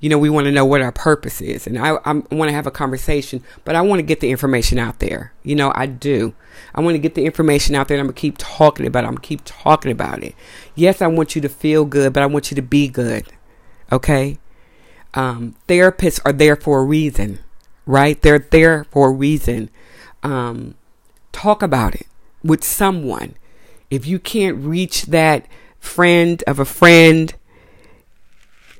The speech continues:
um, that can probably help you or, uh, walk, talk you through it, reach out to, um, if you have a health plan, um, behavioral health,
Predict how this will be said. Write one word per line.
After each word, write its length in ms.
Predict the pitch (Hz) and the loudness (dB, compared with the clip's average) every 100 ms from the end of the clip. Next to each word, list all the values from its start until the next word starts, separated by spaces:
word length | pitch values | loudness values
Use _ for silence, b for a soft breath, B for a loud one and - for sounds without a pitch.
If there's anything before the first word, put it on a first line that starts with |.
| b b b b - | b b b b -8
um, 540 | 147 139 131 120 113 _ _ | -6 -4 -6 -8 -12 _ _
that 260 | 127 139 135 | -2 -2 0
can 140 | 143 | -4
probably 420 | 135 160 151 147 | 0 -2 0 -2
help 340 | 139 165 156 143 | 0 0 0 -4
you 320 | 156 151 - | -6 -6 -6
or, 260 | 123 117 - - - | -4 -4 -6 -16 -6
uh, 220 | 127 101 - _ _ - | -4 -4 -8 _ _ 0
walk, 220 | 147 - | 0 2
talk 320 | - 165 - | 4 4 2
you 80 | 151 | -10
through 320 | - 165 170 | 0 2 4
it, 80 | 160 | 2
reach 320 | 143 190 196 - | 2 -2 -2 0
out 400 | 151 147 135 - - | 2 2 0 -10 -16
to, 540 | - - 160 147 139 123 - | -10 -2 0 0 -2 -6 -4
um, 480 | 135 123 120 120 127 - - - - - - B B B B | -2 -2 -4 -10 -14 -20 -20 -20 -20 -20 -20 B B B B
if 160 | 156 151 | -2 0
you 120 | 165 | 2
have 220 | 156 143 | 4 4
a 60 | 127 | 2
health 320 | 160 160 - | 4 4 4
plan, 560 | - 160 156 147 151 151 B B B - | 0 4 4 2 -2 -8 B B B -2
um, 400 | 143 139 127 123 | 0 2 -2 -6
behavioral 520 | - 143 160 160 151 135 | -4 0 2 2 0 0
health, 400 | 160 156 156 | 4 4 2